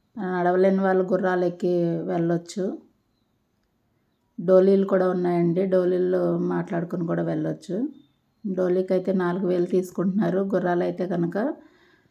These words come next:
మ్, రాను పోను ఎనిమిది వందలు, తొమ్మిది వందలు అలా తీసుకుంటున్నారు. కానీ ఆ మెట్లు ఎక్కుతుంటే మాత్రం ఆ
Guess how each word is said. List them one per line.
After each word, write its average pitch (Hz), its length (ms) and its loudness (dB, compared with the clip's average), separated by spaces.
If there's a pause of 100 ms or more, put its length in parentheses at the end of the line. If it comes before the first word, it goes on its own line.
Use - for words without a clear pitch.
(340)
మ్, 156 640 -2 (840)
రాను 175 280 0
పోను 180 280 -2
ఎనిమిది 175 320 -2
వందలు, 170 400 0
తొమ్మిది 175 320 -2
వందలు 170 260 -2
అలా 160 140 -2
తీసుకుంటున్నారు. 170 880 -6 (720)
కానీ 190 200 -2
ఆ 185 40 2
మెట్లు 175 360 2
ఎక్కుతుంటే 185 500 0
మాత్రం 170 400 -2
ఆ 165 100 0